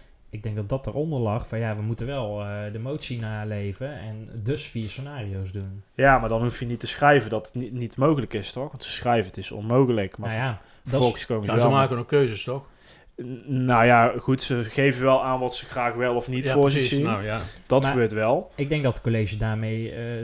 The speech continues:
Speaker 1: tussen de regels door eigenlijk wil zeggen, nou ja, eh,
Speaker 2: Zoek het maar uit.
Speaker 1: nou ja, wij zien in ieder geval minder ruimte. Maar ja, jullie willen dat we de scenario's opschrijven, dus, eh, hier
Speaker 3: En
Speaker 1: heb
Speaker 3: dat
Speaker 1: je
Speaker 3: is
Speaker 1: ze.
Speaker 3: ook gebeurd, ja. Dat is
Speaker 1: Dus,
Speaker 3: ook
Speaker 1: eh,
Speaker 3: gebeurd.
Speaker 1: doorloop ze maar eens, eh, Steve.
Speaker 2: Nou, vier scenario's. Eh, optie één,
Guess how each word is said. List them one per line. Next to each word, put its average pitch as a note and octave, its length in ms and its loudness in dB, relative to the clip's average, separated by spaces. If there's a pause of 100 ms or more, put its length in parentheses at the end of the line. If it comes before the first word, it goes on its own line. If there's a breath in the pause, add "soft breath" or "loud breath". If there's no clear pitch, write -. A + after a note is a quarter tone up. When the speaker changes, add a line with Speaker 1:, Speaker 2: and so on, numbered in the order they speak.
Speaker 1:
tussen A#2+ 240 -6
de A2+ 60 -2
regels A2+ 340 -2
door C3 220 0
eigenlijk A2+ 380 -4
wil A#2 100 -4
zeggen, A#2 320 -8
nou A2+ 220 -6
ja, A2+ 260 -6
eh, G#2 60 -8 (560)
Speaker 2:
Zoek B2 200 -8
het - 80 -12
maar B2 180 -4
uit. F#2+ 360 -4
Speaker 1:
nou B2 200 -2
ja, A2 100 0
wij A#2 120 0
zien B2 120 -2
in A#2+ 60 -2
ieder B2 160 -2
geval B2+ 180 0
minder D#3 300 -2
ruimte. G#2 380 -4
Maar C3 120 -4
ja, A#2+ 160 0
jullie C3 300 0
willen A2+ 200 0
dat G#2+ 160 -6
we A#2 60 -8
de A#2 80 -6
scenario's C#3+ 520 -4
opschrijven, A2+ 560 -6
dus, B2 340 -8
eh, A2 100 -10
hier A#2 200 -4
Speaker 3:
En C3+ 80 0
Speaker 1:
heb - 60 2
Speaker 3:
dat G#2 80 0
Speaker 1:
je G#2 60 0
Speaker 3:
is G2+ 60 0
Speaker 1:
ze. - 80 2
Speaker 3:
ook D#3 60 0
gebeurd, B2+ 420 2
ja. B2 160 -6 (300)
Dat - 20 -20
is - 80 -10
Speaker 1:
Dus, C#3 160 0
Speaker 3:
ook - 0 -
Speaker 1:
eh, - 40 -4
Speaker 3:
gebeurd. B2+ 220 4
Speaker 1:
doorloop C#3 300 6
ze - 80 -6
maar F3 140 -2
eens, - 240 -8
eh, D#3+ 80 -2
Steve. C3 420 0
Speaker 2:
Nou, G#2 160 2
vier C#3+ 200 4
scenario's. D#3+ 880 4
Eh, A#2+ 240 0
optie C#3 360 0
één, C3+ 340 6